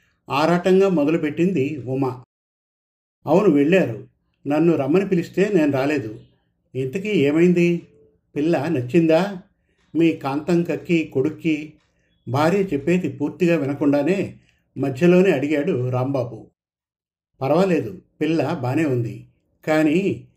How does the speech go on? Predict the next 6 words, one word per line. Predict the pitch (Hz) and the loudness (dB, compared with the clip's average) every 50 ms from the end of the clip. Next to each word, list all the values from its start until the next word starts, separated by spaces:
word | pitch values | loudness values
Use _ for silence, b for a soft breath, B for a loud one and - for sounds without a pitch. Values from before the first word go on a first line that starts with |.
| _ _ _ _ _ _ - | _ _ _ _ _ _ -4
మరీ | 123 190 190 196 220 214 | 0 4 4 4 4 2
బొత్తిగా | 156 123 143 147 147 - - 190 185 190 208 208 | 0 0 -2 -2 -2 -6 -4 0 2 2 4 4
ఏమీ | 196 160 143 147 156 165 196 190 | 4 4 4 4 4 4 4 2
లేనివాళ్ళండి. | 147 135 143 156 165 175 165 151 151 156 151 147 143 143 143 143 139 139 - _ _ _ _ _ _ _ _ _ _ _ _ - - | 2 2 2 4 4 4 4 4 2 0 0 0 2 2 2 0 -2 -6 -14 _ _ _ _ _ _ _ _ _ _ _ _ -4 -2
కనీసం | 147 156 175 190 185 - 214 214 202 | 4 4 4 4 4 2 -4 -6 -6
కూర్చోడానికి | 208 - 165 165 160 - 196 180 160 165 151 143 131 - 226 202 139 131 160 180 175 - | -4 -2 -2 -2 0 2 2 2 4 2 2 0 -2 -4 -4 -2 -2 0 0 -2 -4 -6